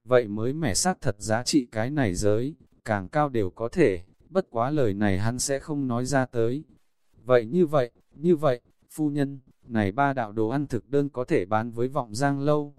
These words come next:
nếu không có như ý đồ ăn cũng vô dụng. Trong đó mơ hồ có uy hiếp chi ý. Đại trưởng quầy nói đùa, này ba đạo đồ ăn ta không tính toán bán.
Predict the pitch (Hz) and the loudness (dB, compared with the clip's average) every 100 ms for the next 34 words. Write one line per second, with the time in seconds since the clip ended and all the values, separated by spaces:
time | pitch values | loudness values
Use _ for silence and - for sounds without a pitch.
0 | _ - 113 117 127 156 131 120 139 160 | _ -10 0 0 0 -8 -6 -6 0 2
1 | 131 123 147 120 135 139 131 147 151 156 | 2 0 0 0 0 -4 -6 -8 -4 -2
2 | 135 117 _ _ _ _ _ _ - 139 | -2 -4 _ _ _ _ _ _ -6 -4
3 | 131 110 143 156 151 131 104 - 107 135 | 0 0 0 0 0 -2 -6 -6 -4 4
4 | 156 156 208 - 170 139 113 120 143 135 | 4 4 0 0 0 2 0 -6 -10 _
5 | _ _ _ _ - 113 107 - 110 82 | _ _ _ _ -8 -6 -4 -2 -2 -2
6 | 110 95 98 113 160 139 117 92 - _ | -2 -2 -2 -2 -2 -2 -2 -4 -8 _
7 | 123 110 98 135 139 131 104 110 110 151 | -2 0 2 2 0 0 -2 -2 0 -2
8 | 143 143 131 147 139 113 113 113 110 120 | 0 0 0 -6 -4 -4 -4 -4 -4 0
9 | 107 98 143 | 2 2 -2